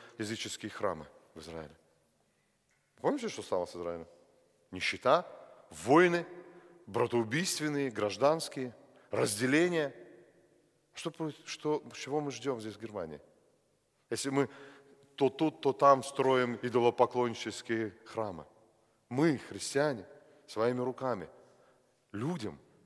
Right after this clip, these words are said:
помогаем поклоняться идолам. Как, м, может быть, не сейчас надо встать и заявить о том, что мы верующие? Я благодарю Бога, что в ноябре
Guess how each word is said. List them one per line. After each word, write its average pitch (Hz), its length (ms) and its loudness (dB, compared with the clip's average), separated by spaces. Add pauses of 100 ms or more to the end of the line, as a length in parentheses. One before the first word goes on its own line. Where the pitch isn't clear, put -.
(280)
помогаем 113 540 0
поклоняться 104 600 -4
идолам. 85 420 -10 (3250)
Как, 110 240 -6
м, 110 60 -6
может 104 420 -6
быть, 101 180 -12
не 104 120 -8
сейчас 110 500 -4 (540)
надо 95 240 -6
встать - 440 -2 (540)
и 101 120 -8
заявить 98 480 -6
о 92 40 -4
том, 98 220 -8
что - 160 -12
мы 95 80 -8
верующие? 92 400 -6
Я 120 80 0
благодарю 120 480 0
Бога, 123 440 2 (680)
что 101 480 -2
в 90 100 -6
ноябре 113 600 2